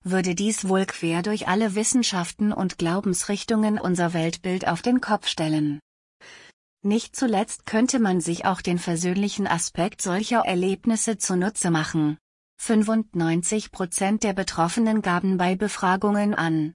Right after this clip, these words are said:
dass das N T E ihr Leben nachhaltig positiv beeinflusst hat. Auch Johanna Mollets Erfahrung war lebensverändernd,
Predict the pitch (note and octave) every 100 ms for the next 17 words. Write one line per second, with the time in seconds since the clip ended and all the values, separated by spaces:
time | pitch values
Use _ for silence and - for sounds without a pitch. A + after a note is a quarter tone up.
0 | _ - F#3 - E3+ - F#3 G#3+ F#3+ F3
1 | - F#3+ - D#3+ D#3 F#3 A#3+ G3 E3 F#3+
2 | F3+ D#3+ F3 E3 - A3+ A#3 G#3+ - F3
3 | - F3 D#3+ F3 G#3 F3+ D#3 - D#3+ D#3+
4 | - - _ _ _ - G3 G#3 F#3+ F#3+
5 | E3 F#3+ F#3 F3+ E3 D#3+ D#3 - - -
6 | E3 E3 G3 G#3 F3 E3+ F#3 G#3+ G3+ -
7 | D#3+ E3 E3+ F3+ F#3 G3+ G#3